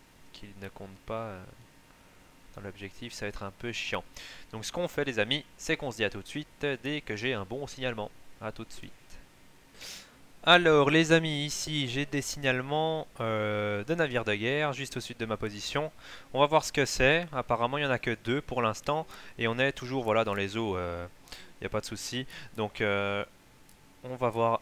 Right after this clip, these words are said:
ce que c'est. <laughs> Espérons que c'est de l'A M C, s'il vous plaît.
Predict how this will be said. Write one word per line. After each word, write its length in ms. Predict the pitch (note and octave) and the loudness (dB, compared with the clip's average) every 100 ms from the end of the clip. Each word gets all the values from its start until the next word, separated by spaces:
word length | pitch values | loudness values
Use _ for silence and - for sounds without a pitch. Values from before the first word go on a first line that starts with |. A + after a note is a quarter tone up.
| - | -4
ce 180 | - A#2+ | -8 -8
que 200 | - G2+ | -6 -8
c'est. 280 | - A#2+ A#2 | -2 0 0
<laughs> 80 | - | -2
Espérons 540 | G#2 - - A#2+ - | -4 -4 0 0 -2
que 140 | G#2+ - | -8 -8
c'est 180 | - G#2 | -10 -8
de 60 | |
l'A 80 | G2 | -8
M 120 | F#2+ | -8
C, 280 | F#2+ - A#2 | -12 -10 -10
s'il 300 | - - B2 | -8 -6 -6
vous 140 | G#2+ F#2+ | -6 -10
plaît. 280 | - A2 | -2 -2